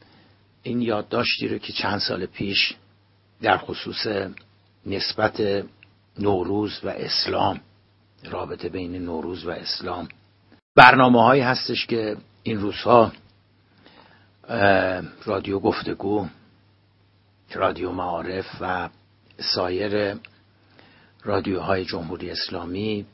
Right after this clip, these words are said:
برنامه‌هایی که به مناسبت نوروز گذاشتن. اه، شاید اگه این برنامه‌ها نبود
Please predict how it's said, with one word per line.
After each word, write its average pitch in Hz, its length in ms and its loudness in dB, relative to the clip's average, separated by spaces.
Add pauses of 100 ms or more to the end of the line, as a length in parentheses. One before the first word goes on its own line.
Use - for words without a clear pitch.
(500)
برنامه‌هایی 90 580 -2
که 95 140 -14
به 92 60 -10
مناسبت 87 640 -10
نوروز 85 460 -8 (560)
گذاشتن. 90 640 -6 (1800)
اه، 127 400 8
شاید 175 240 10
اگه 170 120 6
این 175 120 8
برنامه‌ها 135 580 8
نبود 127 640 8